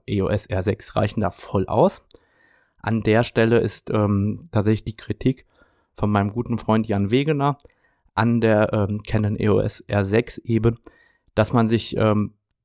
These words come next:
die Modi, in denen man filmt, nicht so vorkonfigurieren kann wie bei der R fünf. Das heißt, wer eine Hybridkamera braucht, wo er ständig zwischen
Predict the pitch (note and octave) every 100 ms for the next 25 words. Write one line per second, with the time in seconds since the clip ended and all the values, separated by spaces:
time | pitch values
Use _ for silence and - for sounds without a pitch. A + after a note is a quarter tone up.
0 | - A2+ G2+ G#2 A#2+ C#3+ D3 A2 G#2+ A#2
1 | A2+ G2+ - C3+ C#3+ - A2+ A2+ - A#2
2 | - A#2+ B2+ C3 - A#2+ A2 A#2 A2+ -
3 | A#2 A2 G#2 G2+ G2 - F#2+ - F3+ -
4 | - - - - G#2+ A2+ - G#2 G#2 A2
5 | A#2+ - _ _ _ _ _ _ _ _
6 | _ - A2+ A2 A2 G2+ - E3 - C#3+
7 | D3 B2 A2+ A2 C3 A2+ A2+ A2 - -
8 | A#2 C#3 C3+ - A#2 - G#2+